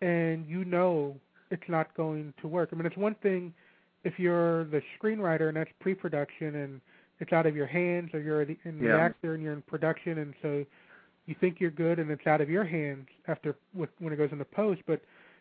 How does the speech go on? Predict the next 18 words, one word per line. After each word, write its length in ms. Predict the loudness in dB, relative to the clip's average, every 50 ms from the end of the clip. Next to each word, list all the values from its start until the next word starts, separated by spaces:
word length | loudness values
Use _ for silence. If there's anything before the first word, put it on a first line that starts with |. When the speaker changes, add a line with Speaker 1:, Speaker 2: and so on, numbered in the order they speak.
| _ _
Speaker 1:
you're 200 | 4 6 6 6
in 80 | 6 2
the 60 | -4
final 380 | 0 0 0 2 2 0 -4 -6 -12 -10
stretch. 300 | -4 -2 0 0 0 -2 -6
So 60 | -2
what's 200 | -2 -2 -2 -2
it 80 | -6 -4
like 360 | 0 0 2 0 0 -2 -4
being 200 | -4 -2 -2 -2
an 100 | -2 -2
editor 420 | -2 -2 -2 -2 -2 -4 -4 -6 -10 _ _ _ _ _ _ _ -2
on 100 | -2 -2
a 40 | -2
film 320 | 0 2 4 4 4 2 0
when 160 | -4 -6 -4
you 140 | -4 -4 -4
can, 320 | -4 -8 -10 -8 -10 -10